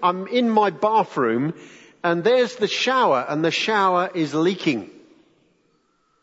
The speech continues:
And the sense in, i-, i-, in this is that God knew there was, like, a hidden problem.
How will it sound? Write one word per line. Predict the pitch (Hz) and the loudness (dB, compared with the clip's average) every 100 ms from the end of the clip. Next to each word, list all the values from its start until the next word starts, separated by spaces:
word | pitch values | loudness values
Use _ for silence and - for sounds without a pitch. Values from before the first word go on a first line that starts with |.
| _ _ _ _ - | _ _ _ _ -2
And | 175 | -2
the | |
sense | - - 285 214 - | 2 2 0 -2 -2
in, | 233 214 - | -2 0 0
i-, | 220 214 | 0 0
i-, | 226 220 | -2 0
in | 254 220 | 2 2
this | 135 110 - - | 0 -2 -10 -4
is | 185 185 175 - | 0 2 0 -6
that | - 190 180 - - - - - | -2 0 0 -4 -18 -20 -6 2
God | 240 233 196 | 2 2 0
knew | 254 262 156 170 208 - - | 2 4 4 2 0 -6 -6
there | - 196 | 0 2
was, | 196 | 4
like, | 202 190 | 2 2
a | 190 | -2
hidden | 170 214 202 | -2 -2 -2
problem. | 190 220 190 123 85 | 0 0 2 0 -4